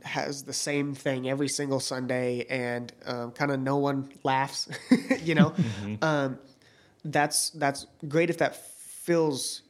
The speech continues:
Speaker 1: your congregation, um, but in some ways that could, that could limit the people that you could reach, right? And what I wanna say on the other end is that if you're way too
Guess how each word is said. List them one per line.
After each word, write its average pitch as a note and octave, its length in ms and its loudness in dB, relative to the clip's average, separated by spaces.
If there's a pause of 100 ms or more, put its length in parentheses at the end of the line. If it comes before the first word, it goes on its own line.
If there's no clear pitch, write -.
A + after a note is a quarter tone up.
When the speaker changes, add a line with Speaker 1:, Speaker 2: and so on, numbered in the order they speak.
Speaker 1:
your D#3 160 2
congregation, C#3 920 0 (200)
um, C3 180 0
but D3 120 0
in C#3+ 80 -2
some G3 280 -2
ways D#3+ 200 2
that C#3 160 -2
could, D3 260 -6
that C#3+ 120 2
could D#3 140 0
limit D3+ 540 0
the C#3 80 0
people D3 260 -2
that - 120 -4
you C#3 100 -4
could C3+ 160 -4
reach, C#3 400 -2 (340)
right? C#3+ 300 0 (400)
And D3+ 140 2
what C#3+ 100 2
I C#3+ 100 2
wanna C#3 160 2
say C#3 160 -2
on C3 80 0
the B2+ 200 -4
other G#3+ 260 4
end C3 380 -2 (400)
is D3 260 2
that C3+ 260 2
if D3 140 -6
you're C#3+ 160 2
way D3 480 2
too C#3+ 640 0